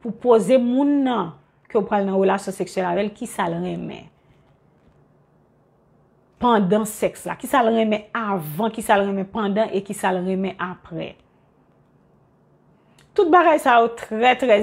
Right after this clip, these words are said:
enpòtan pou, pou, pou ke moun nan ou kapab ede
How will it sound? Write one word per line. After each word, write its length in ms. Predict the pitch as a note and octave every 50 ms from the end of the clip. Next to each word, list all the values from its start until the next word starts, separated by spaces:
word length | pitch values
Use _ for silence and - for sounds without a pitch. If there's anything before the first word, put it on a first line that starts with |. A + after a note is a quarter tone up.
| G3 G#3+
enpòtan 840 | G3+ G3 G3 G#3 G3 G3 F#3+ F#3+ - - A#3+ A3+ A#3 A#3+ A#3+ A#3+ A#3 - _ _ - _ _ _ -
pou, 120 | A3+ G#3
pou, 320 | - - A#3+ A#3 A3+ G#3 G#3 - _
pou 160 | B3 A#3+ A3 -
ke 160 | B3 A3 G3
moun 520 | G3 G3 G3+ G#3 G#3+ A#3 B3 B3 A#3 A3+ G#3
nan 240 | G3 E3+ E3 D#3+ C#3+ - _ _ _
ou 140 | _ F#3+ F#3+
kapab 460 | - A3 G3+ - G3 F#3+ F3+ F3 F#3 - - _
ede 300 | G#3 G#3+ G#3 F#3+ G3+